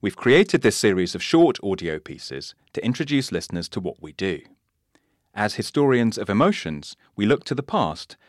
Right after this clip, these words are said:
to understand our feelings in the present. How did a once deadly form of homesickness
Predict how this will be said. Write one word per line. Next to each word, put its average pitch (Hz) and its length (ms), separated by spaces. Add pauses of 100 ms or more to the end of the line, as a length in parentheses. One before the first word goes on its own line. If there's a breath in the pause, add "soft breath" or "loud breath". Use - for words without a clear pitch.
(120)
to 87 140
understand 113 480
our 117 100
feelings 78 680
in 82 120
the 85 60
present. - 480 (1700)
How 156 260
did 190 100
a 160 80
once 139 380
deadly 139 420
form 151 340
of 139 100
homesickness 143 840